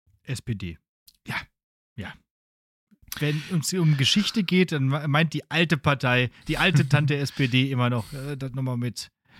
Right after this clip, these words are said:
Speaker 1: zu erwähnen. Wir waren schon dabei, da gab es noch gar keine, äh,
Speaker 2: Flüchtlinge.
Speaker 1: <laughs> Flüchtlinge.
Speaker 2: Die haben wir erst erfunden. Wir wollen sichere Flucht, fl-,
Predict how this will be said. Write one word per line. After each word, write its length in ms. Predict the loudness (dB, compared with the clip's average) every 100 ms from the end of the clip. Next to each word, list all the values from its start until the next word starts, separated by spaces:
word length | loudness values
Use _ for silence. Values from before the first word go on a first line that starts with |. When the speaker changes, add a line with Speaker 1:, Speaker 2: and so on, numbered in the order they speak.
| -12
Speaker 1:
zu 100 | -6
erwähnen. 480 | -4 0 0 0 -2 -10 -20 -20 _ _ _ 0
Wir 220 | 2 4
waren 260 | 4 4
schon 160 | 2 2
dabei, 460 | 4 4 4 4 0 -4
da 100 | -2
gab 260 | 2 4 4
es 120 | 4
noch 120 | 2
gar 160 | 4 2
keine, 440 | 2 2 2 0 -2 -16 -20 -20 -8
äh, 320 | 0 2 4
Speaker 2:
Flüchtlinge. 460 | 6 4 4 4 4
Speaker 1:
<laughs> 260 | 2 -4 2
Flüchtlinge. 600 | 2 4 2 4 2 2 2 0 2 -2 -2 -4
Speaker 2:
Die 140 | 0 2
haben 180 | 4 4
wir 80 |
erst 200 | 4 4
erfunden. 840 | 0 0 4 4 4 2 2 0 -10 -10 -18 -20 _ _ _ -18 -12 -10 -4 0 0 2 0 0 -8 -16 2
Wir 220 | 2 4
wollen 320 | 4 6 4
sichere 400 | 6 4 4 2
Flucht, 400 | 0 4 4 4 -2
fl-, 460 | -14 -4 0 2